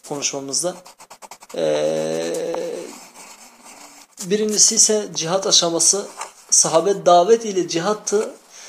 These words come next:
davet ile götürürlerdi. Yani ayrı bir, hani cihatsız bir davet yapmazlardı. Zaten bunu sen de biliyorsun. İkincisi ise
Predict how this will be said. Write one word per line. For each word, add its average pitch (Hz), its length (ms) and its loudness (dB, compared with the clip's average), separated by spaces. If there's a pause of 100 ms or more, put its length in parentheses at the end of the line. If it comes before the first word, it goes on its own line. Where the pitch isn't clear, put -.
(280)
davet 180 400 6
ile 175 120 2
götürürlerdi. 135 500 -2
Yani 127 120 -4
ayrı 180 340 4
bir, 170 60 -8
hani 170 200 -6 (140)
cihatsız 160 500 2
bir 165 80 -6
davet 160 300 2
yapmazlardı. 147 580 0
Zaten 143 340 -6 (220)
bunu 147 160 -8
sen 143 220 -2
de 127 100 -8
biliyorsun. 123 380 -6 (580)
İkincisi 208 480 -2
ise 185 300 0